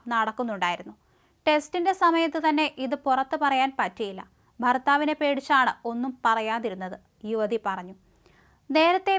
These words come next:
പെരുന്തോടിയിൽ താമസിച്ചിരുന്ന ബെന്നി എന്ന ഇടനിലക്കാരൻ ഇപ്പോൾ വയനാട് കാട്ടിക്കുളത്താണ് താമസിക്കുന്നത്. ആദിവാസി മേഖലയിലെ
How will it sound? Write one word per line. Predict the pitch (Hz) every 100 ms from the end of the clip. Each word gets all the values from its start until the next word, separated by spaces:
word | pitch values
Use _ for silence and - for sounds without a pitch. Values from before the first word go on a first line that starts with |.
| 381
പെരുന്തോടിയിൽ | 330 320 330 349 349 349 330
താമസിച്ചിരുന്ന | 294 294 294 320 285 294 254
ബെന്നി | 240 247 285 294 262
എന്ന | 254 254 262 254
ഇടനിലക്കാരൻ | 240 247 262 254 247 240 208 202 233
ഇപ്പോൾ | 226 254 247 233
വയനാട് | 233 233 247 262 254 302 -
കാട്ടിക്കുളത്താണ് | 233 247 294 294 277 269 220 208 226
താമസിക്കുന്നത്. | 208 208 - 226 180 175 - _ _ _ _ _ - 240
ആദിവാസി | 247 285 294 294 302 285
മേഖലയിലെ | 269 277 269 269